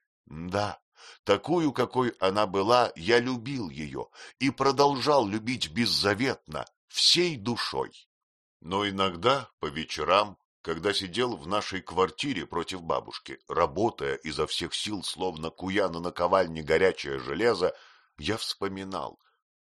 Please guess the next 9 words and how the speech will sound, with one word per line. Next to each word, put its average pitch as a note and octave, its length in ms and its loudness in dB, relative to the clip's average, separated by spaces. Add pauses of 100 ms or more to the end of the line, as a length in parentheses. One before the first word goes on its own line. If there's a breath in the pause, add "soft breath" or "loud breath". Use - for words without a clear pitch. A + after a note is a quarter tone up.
(100)
до D2+ 200 0
чего B2 460 2
была C#3+ 320 2
перепугана A#2 760 -4
в - 80 -14
тот F2+ 200 -4
вечер G#2 440 -4 (260)
моя F#2 340 0
Дора E2+ 440 -6